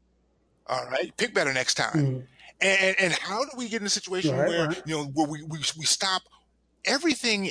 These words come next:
Speaker 1: else but, you know, the thing that we're all concerned about now, which are these mass events that happen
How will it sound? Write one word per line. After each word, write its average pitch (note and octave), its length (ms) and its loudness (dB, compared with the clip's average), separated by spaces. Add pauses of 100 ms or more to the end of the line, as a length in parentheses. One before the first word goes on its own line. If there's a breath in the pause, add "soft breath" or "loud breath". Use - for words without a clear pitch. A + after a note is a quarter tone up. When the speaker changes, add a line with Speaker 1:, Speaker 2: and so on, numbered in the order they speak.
Speaker 1:
else B2 600 -2 (640 soft breath)
but, F#3+ 380 2 (120)
you F3 120 -4
know, D3 140 -2
the C#3 80 -6
thing F3 200 0
that D3+ 100 0
we're C#3+ 140 -4
all D#3 180 -2
concerned D3 400 -2
about B2+ 220 2
now, A#2 520 0
which C3 200 -4
are C3+ 120 -2
these B2+ 400 -2
mass D3 440 2
events C3+ 380 -2
that B2 120 0
happen C3 480 -2